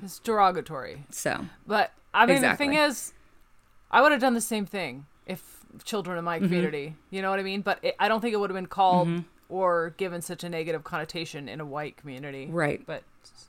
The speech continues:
Speaker 1: anyway.
Speaker 2: Exactly. And, and people were asking why the F B I couldn't get involved. And the F B I is saying, "Well, we need evidence that crimes are being committed across state lines." So Maynard Jackson flies to D C and he sits down with Ronald Reagan.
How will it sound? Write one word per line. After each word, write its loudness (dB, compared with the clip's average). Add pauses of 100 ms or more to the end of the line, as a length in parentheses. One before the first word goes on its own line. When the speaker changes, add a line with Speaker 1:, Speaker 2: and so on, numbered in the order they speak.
(100)
Speaker 1:
anyway. -4
Speaker 2:
Exactly. -2 (1160)
And, 4 (360)
and 4
people 2
were 2
asking -2
why 2
the 6
F -4
B 0
I 0
couldn't -4
get -4
involved. -2
And -4
the 0
F -4
B -2
I 0
is -2
saying, -2
"Well, -2
we -2
need -2
evidence -2
that -2
crimes -2
are -4
being -2
committed -2
across -6
state -2
lines." -4 (400)
So 2 (240)
Maynard 0
Jackson 4
flies 2
to 0
D -2
C 2
and 0
he 4
sits 0
down 0
with -2
Ronald 0
Reagan. 0